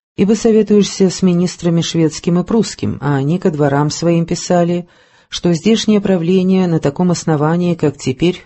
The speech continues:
долго оставаться не может. Пятое. Финкенштейн писал, что для произведения перемены удобным случаем была б ссора между императрицей и великим князем. Не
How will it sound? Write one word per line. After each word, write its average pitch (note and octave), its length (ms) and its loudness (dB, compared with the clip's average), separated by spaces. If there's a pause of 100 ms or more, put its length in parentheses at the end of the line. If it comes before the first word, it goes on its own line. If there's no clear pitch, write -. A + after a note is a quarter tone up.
(100)
долго D3+ 380 2
оставаться D#3+ 580 0
не D#3+ 140 0
может. A#2+ 420 -4 (1160)
Пятое. B2 500 -2 (420)
Финкенштейн F3+ 640 0
писал, G3 420 -2
что - 220 -4
для C#3+ 180 0
произведения D#3 720 0
перемены D3+ 540 0
удобным D3 480 0
случаем D3 540 -2
была D3 200 2
б - 80 -6
ссора C#3 500 0 (440)
между F3+ 280 2
императрицей E3+ 800 0
и - 20 2
великим D3 400 0
князем. A#2+ 640 -4 (540)
Не F3 300 2